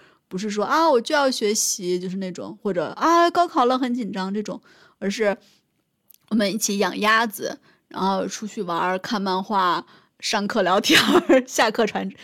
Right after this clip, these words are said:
啊，上课传纸条、下课聊天，什么这种。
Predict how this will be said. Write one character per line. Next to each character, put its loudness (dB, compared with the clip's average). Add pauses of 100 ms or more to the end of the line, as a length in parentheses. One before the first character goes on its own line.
(140)
啊， -6
上 4
课 6
传 0
纸 2
条、 -2
下 0
课 -4
聊 -2
天， -6 (300)
什 -14
么 -16 (100)
这 -6
种。 -12